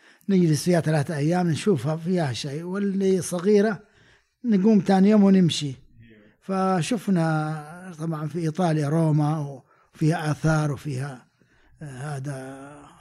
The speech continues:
متاحف وكذا. وبعد كذا نزلنا الجنوب، وما فيش تطلع على اليونان إلا بباخرة، فأخذنا باخرة كبيرة،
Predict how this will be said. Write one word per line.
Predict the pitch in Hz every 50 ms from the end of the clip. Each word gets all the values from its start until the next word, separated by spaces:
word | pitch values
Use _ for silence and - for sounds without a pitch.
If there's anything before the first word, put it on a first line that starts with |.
| _ _ _ _ _ _ _ _ _ -
متاحف | 160 139 - 170 160 247 127 - 143 120 - 143
وكذا. | - - 131 127 127 131 - _ _ _ _ _ _ _ _ _ -
وبعد | 175 160 165 170 175 180 180 180 180 165 190 175 170 147
كذا | - 202 196 175 170 170 160 160 165 175
نزلنا | 175 165 156 156 190 190 175 165 160
الجنوب، | 156 143 139 160 151 165 175 180 185 185 190
وما | 190 175 156 151 151 143 147 156 165 175 170 170 170 147 135 _ _ _ _ _ _ _ - 175 190 202
فيش | 180 170 - - - - - - - - - - - - - - _ _ _ _ -
تطلع | 175 160 165 170 170 160 165 165 170
على | 165 156 160 160 151 147 160 160 151
اليونان | 151 156 202 - 165 165 156 160 160 165 170 190 196 202
إلا | 180 180 180 175
بباخرة، | 160 160 190 190 170 147 - 135 135 139 131 - _ _ _ _ _ _ _ _ _
فأخذنا | - 170 160 143 - 185 185 165 170 165
باخرة | 160 190 180 - - 160 160
كبيرة، | 139 - 151 139 156 165 170 170 175 185 135